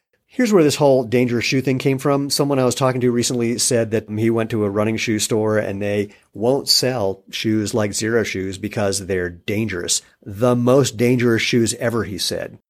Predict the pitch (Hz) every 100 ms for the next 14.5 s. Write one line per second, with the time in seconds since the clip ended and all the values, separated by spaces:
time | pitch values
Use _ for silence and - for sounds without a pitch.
0 | _ _ - - 1077 807 698 - - 196
1 | - 180 143 165 120 120 175 190 196 170
2 | 98 98 110 151 165 127 110 117 135 117
3 | 92 95 95 98 131 123 135 131 - _
4 | _ _ _ 175 196 139 95 123 117 131
5 | 101 117 139 123 107 117 - 139 110 117
6 | 101 92 123 101 113 113 180 226 113 123
7 | 127 120 113 127 117 117 113 - 101 95
8 | 95 - - - 87 92 107 147 - _
9 | _ - 104 156 180 - 143 165 92 -
10 | - - 50 - - _ - 127 170 127
11 | 139 156 117 120 95 98 92 87 101 -
12 | 113 107 101 - 135 117 104 107 87 87
13 | 107 107 95 107 - 98 131 117 110 101
14 | 101 104 104 90